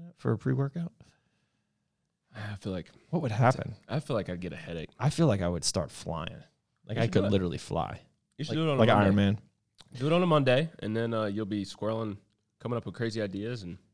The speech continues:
Speaker 2: we'll be
Speaker 1: Guys, what do you
Speaker 2: formulating
Speaker 1: think of
Speaker 2: new
Speaker 1: our,
Speaker 2: products.
Speaker 1: what do you think of our flag today? It's 'cause it's the forty-fifth episode for, uh, Ask the Boss.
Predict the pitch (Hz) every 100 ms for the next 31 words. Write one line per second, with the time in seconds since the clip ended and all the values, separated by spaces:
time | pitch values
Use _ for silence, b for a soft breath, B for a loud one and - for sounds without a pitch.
0 | _ _ _ _ _ _ 95 104 123 170
1 | 131 165 143 127 110 123 143 135 120 110
2 | - 104 101 - 95 - _ - - 143
3 | 139 147 139 139 135 127 - 113 120 -
4 | 131 139 135 110 104 104 98 95 _ _
5 | _ _ _ _ _ _ _ _ _ _
6 | _ - - - _ _ _ _ _ _
7 | _ _ _ _ _ 107 104 107 107 180